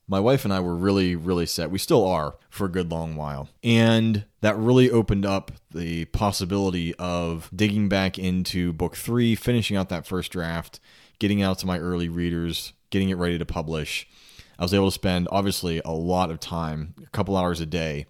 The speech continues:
where before I was not able to do that. And then also do a lot of planning with book four and getting it ready and having this time that I've had to begin the first draft and get really deep into it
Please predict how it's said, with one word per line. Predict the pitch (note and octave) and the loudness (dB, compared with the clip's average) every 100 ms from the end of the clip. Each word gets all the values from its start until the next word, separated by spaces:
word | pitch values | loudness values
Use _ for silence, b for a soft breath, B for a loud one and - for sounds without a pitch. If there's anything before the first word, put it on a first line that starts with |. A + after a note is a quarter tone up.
| _ | _
where | F2 E2+ | -4 -2
before | D#2 - E2+ D#2+ | -4 -4 -4 -2
I | D2+ | -4
was | E2 D#2 | -6 -4
not | D#2+ D2 | -4 -4
able | D2 | -8
to | D2 | -10
do | C#2 D2+ | -8 -6
that. | C#2+ C#2+ | -6 -6
And | C2 - _ _ | -8 -12 _ _
then | A2 | 0
also | G#2+ G#2 G#2 | 0 2 2
do | G2 | 2
a | |
lot | F2+ F#2 | 2 2
of | F2 | 0
planning | - F#2 F2 F2 E2+ - _ | -2 -2 -2 -2 -4 -8 _
with | E2+ E2+ D#2+ - | -6 -2 -4 -4
book | E2 - | -8 -6
four | - F2 E2+ | -6 -2 -2
and | E2 E2+ | -2 -4
getting | D#2+ F2 | -2 -2
it | G2 | 0
ready | F#2 F2+ F2 F2 B B B B | 0 0 0 -4 B B B B
and | E2 | -10
having | F#2+ F#2+ F#2+ | -2 0 0
this | F2 - | -2 -4
time | - F2 E2+ E2 E2+ E2 | -6 -4 -2 -2 -4 -6
that | E2 | -6
I've | D#2 | -6
had | - E2+ E2+ E2 D#2+ D#2+ - _ - | -6 -6 -4 -2 -4 -6 -12 _ -10
to | - E2+ E2+ E2+ E2 D#2+ E2 D#2+ - | -4 -2 0 0 -2 -2 -2 -6 -8
begin | E2+ F#2+ | -4 0
the | F#2+ | 0
first | - F#2 - | 0 -4 -2
draft | G#2 F2+ F2 | -2 0 -2
and | E2 | -6
get | D#2+ | -4
really | E2+ F#2 F#2 | -2 0 0
deep | D#2+ F2+ F2 | -2 -4 -4
into | - E2+ E2 E2 | -4 -4 -4 -4
it | D#2+ D#2 | -2 -4